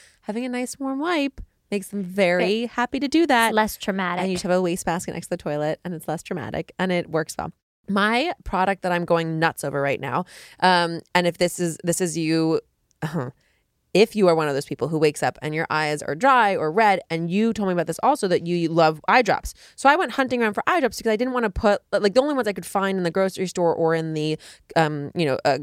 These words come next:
Speaker 1: convenience store were redness reducing. And ki-, I felt maybe, like, a little harsher than I
Speaker 2: Yeah.
Speaker 1: actually want. I just want saline drops. I found online this, these individual ampules called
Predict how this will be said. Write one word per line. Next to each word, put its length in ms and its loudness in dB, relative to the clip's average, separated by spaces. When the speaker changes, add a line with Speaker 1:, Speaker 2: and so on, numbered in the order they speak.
Speaker 1:
convenience 400 0
store 200 2
were 520 6
redness 380 4
reducing. 520 0
And 120 -4
ki-, 180 -6
I 100 2
felt 240 4
maybe, 240 2
like, 180 2
a 60 0
little 160 2
harsher 340 0
than 80 0
I 60 2
Speaker 2:
Yeah. 80 4
Speaker 1:
actually 220 0
want. 120 2
I 60 2
just 80 -2
want 160 -2
saline 400 0
drops. 280 -2
I 240 4
found 560 0
online 540 2
this, 260 -2
these 420 -2
individual 560 2
ampules 600 -2
called 260 2